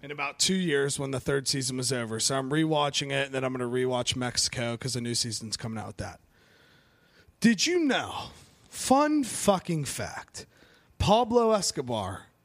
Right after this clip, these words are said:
at one point in his life, they were making sixty million a day.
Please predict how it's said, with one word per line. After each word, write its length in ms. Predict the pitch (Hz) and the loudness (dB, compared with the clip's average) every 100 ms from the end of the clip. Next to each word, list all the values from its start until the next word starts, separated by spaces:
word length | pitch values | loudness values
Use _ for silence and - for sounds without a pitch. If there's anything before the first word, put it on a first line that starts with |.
| - | 0
at 160 | 147 143 | 0 2
one 320 | 147 185 196 | 2 2 2
point 340 | 185 190 175 | 2 2 0
in 80 | 147 | -2
his 300 | 131 165 151 | 0 2 2
life, 600 | 156 143 98 90 - - _ _ _ _ _ _ _ _ _ _ _ _ _ | 0 0 -2 -8 -10 -12 _ _ _ _ _ _ _ _ _ _ _ _ _
they 160 | 151 196 | 6 6
were 140 | 220 | 6
making 400 | 208 196 185 160 | 2 0 0 2
sixty 600 | 139 - 202 190 - 196 | 4 4 2 0 0 2
million 440 | 180 165 151 147 135 | 2 2 2 0 -2
a 100 | 120 | -6
day. 400 | 110 98 92 | -6 -6 -6